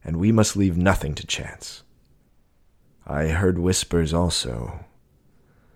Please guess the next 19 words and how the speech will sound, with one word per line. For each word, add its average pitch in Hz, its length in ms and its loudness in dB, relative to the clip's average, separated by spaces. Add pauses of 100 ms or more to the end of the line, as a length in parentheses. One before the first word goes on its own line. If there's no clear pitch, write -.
(260)
Gregor's 85 480 2
poor 87 240 0
boy, 80 460 -2 (380)
taken 113 400 -2
by 80 160 -2
some 90 360 -2
beast - 500 -6
in 67 100 -6
the 78 80 -6
darkness. 80 640 -8 (1120)
God, 104 440 6 (140)
if - 200 -4
I 113 200 6
am 110 120 6
responsible, 85 760 -2 (600)
I 82 240 -4 (240)
can't - 520 -6
bear 67 200 -4
it. - 240 -14